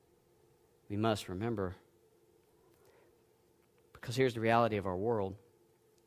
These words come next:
The Amalekites are still pursuing God's people, church. You know, not, not a literal army called the Amalekites,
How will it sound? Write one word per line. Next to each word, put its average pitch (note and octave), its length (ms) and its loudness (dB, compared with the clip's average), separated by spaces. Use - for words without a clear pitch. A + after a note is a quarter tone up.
The - 100 -2
Amalekites A#2+ 580 2
are G#2 60 -10
still C3+ 300 -2
pursuing G#2 480 -6
God's F#2+ 240 -6
people, F#2+ 340 -12
church. - 480 -16
You C#3 80 4
know, C3 140 8
not, E3 80 10
not D#3 180 10
a B2 60 6
literal D#3 400 8
army D3+ 400 6
called C#3 220 6
the D3 120 2
Amalekites, D#3+ 640 2